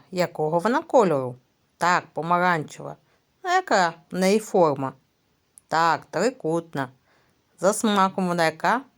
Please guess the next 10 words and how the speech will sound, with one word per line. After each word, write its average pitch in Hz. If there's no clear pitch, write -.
Так, 151
солодка 165
і 123
соковита. 143
Що 311
з 190
нею 156
готують? 151
Так, 151
супи 196